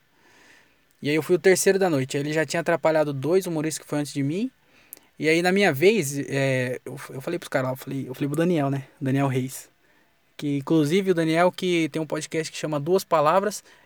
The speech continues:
E o último episódio que ele postou, não sei se foi o último, mas ele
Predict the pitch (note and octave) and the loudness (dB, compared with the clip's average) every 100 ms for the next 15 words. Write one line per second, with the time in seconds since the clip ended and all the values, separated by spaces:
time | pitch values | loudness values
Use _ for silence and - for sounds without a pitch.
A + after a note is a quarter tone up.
0 | - D#3 F#3+ G3+ F#3 E3 D#3+ D#3+ D#3+ D3+ | -6 -2 0 0 -2 2 2 2 -4 -8
1 | D#3 - D#3 F3 F#3+ F3 - D#3 F#3 - | -8 -6 -2 0 0 -4 -4 -4 -2 -4
2 | D3+ C#3+ C3+ - - - - - B2+ C#3 | -6 -4 -6 -12 -20 -20 -20 -10 -4 -2
3 | B2+ | -4